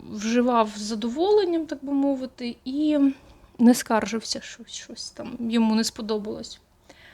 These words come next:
Просто що воно трошечки заслабеньке.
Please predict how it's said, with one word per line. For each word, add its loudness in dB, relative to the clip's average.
Просто -2
що -2
воно 6
трошечки -2
заслабеньке. -4